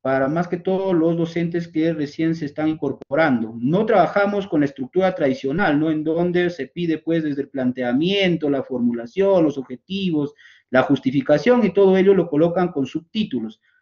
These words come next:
Acá la redacción es dirigido a un paper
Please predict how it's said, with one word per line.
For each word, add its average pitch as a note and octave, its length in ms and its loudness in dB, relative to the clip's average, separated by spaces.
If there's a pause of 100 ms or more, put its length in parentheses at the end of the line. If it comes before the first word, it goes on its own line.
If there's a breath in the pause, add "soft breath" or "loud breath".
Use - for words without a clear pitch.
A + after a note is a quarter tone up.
(100)
Acá F#3 240 0
la G#3+ 120 4
redacción F#3+ 580 2
es G3 300 -2 (720)
dirigido D#3 800 2
a C#3+ 80 2
un E3+ 260 2
paper F#3 480 0